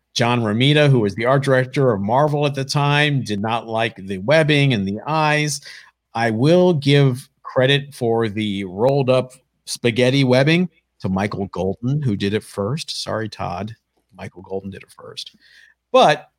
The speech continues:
Todd eventually proved all his critics wrong and really took that title from being just kind of in the doldrums, as we discussed earlier, to being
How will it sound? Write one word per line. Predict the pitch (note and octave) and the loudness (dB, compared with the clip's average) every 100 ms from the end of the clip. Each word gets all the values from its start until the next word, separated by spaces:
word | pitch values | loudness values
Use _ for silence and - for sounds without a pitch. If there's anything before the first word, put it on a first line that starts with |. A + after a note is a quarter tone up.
| _ | _
Todd | - D3 C#3+ | 0 2 4
eventually | B2 B2 - A#2 | 2 0 -2 -6
proved | G#2+ A#2+ A2 | -6 -6 -4
all | A2+ A#2 | -2 -2
his | G2+ | -4
critics | - A2+ G2+ F#2 - | -6 -6 -6 -8 -8
wrong | G2+ G2+ G2 G2 - - - _ | -4 -4 -4 -6 -10 -20 -20 _
and | G2+ G#2 G2 F#2+ F#2 E2 | -4 -2 -2 -4 -8 -6
really | G#2+ A#2+ A2 | -4 -2 -2
took | G#2+ B2 | -4 -4
that | - A2 G#2 | 0 0 0
title | - G#2 G2+ G2 | -2 -2 -2 -2
from | G2 G2+ F2+ G2 | -6 -6 -4 -4
being | G#2+ G2+ F#2 | -4 -4 -4
just | F#2+ | -6
kind | - A2+ | -4 -2
of | G#2+ | -2
in | G#2 | -2
the | F#2+ | -4
doldrums, | E2+ G#2+ A2 G2+ G2 G2 G2+ - | -2 0 0 -2 -2 -2 0 -2
as | F#2 G2 | -4 -6
we | G2 | -8
discussed | F#2 - G#2 F#2 | -6 -4 -4 -4
earlier, | A2 A#2 A2+ G2 | -2 0 0 0
to | F#2+ F#2 | -2 -4
being | G#2 G#2+ G#2+ G#2 | -4 -2 -2 -4